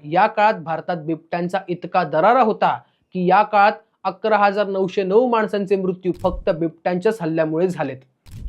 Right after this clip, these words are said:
आणि त्यात तर उत्तर भारतातल्या पन्हारच्या बिबट्यानेच चारशे पेक्षा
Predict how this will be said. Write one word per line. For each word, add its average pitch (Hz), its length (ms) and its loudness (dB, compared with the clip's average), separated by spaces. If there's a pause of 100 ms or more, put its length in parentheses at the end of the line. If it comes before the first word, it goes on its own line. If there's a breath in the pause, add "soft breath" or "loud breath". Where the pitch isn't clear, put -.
(100)
आणि 156 140 -4
त्यात 175 240 2 (120)
तर 185 180 2
उत्तर 214 300 0
भारतातल्या 208 480 0
पन्हारच्या 180 420 -6
बिबट्यानेच 185 540 -4 (240)
चारशे 185 320 2
पेक्षा 196 300 -2